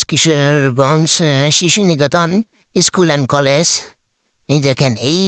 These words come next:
বিল্ডিংটা আমার জন্মের আগ পর্যন্ত আমি এইরকমই দেখেছি, একটু ইয়া করেছে কিন্তু এইরকম ছিল না। এই দেখেন আমাদের কলেজের সামনে এসে গেছি,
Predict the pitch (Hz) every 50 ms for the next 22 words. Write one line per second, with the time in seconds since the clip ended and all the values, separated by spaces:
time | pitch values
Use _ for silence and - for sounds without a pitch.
0 | 185 160 147 151 175 175 185 180 202 214 208 190 190 190 180 170 151 139 151 175
1 | 190 196 196 196 196 196 196 190 196 190 165 139 156 151 156 156 185 156 135 127
2 | 127 - _ 160 156 165 180 185 160 - 165 156 156 147 131 135 131 139 139 127
3 | 165 175 185 196 180 131 127 107 110 131 127 - 139 135 160 220 - - - -
4 | _ _ - - - _ 233 233 226 208 196 196 196 196 208 202 185 - - -
5 | 160 147 170 180 180 - 190 185 214 214 - - 135 127 160 196 220 220 - 247
6 | 254 220 208 196 165 151 - _ _ _ _ - 220 202 185 165 190 185 165 -
7 | 156 131 107 87 71 67 113 117 131 120 120 120 139 143 139 127 127 147 143 143
8 | 139 123 - 147 147 156 151 151 156 160 175 - 170 135 135 156 160 160 139 139
9 | 127 147 135 117 135 127 143 165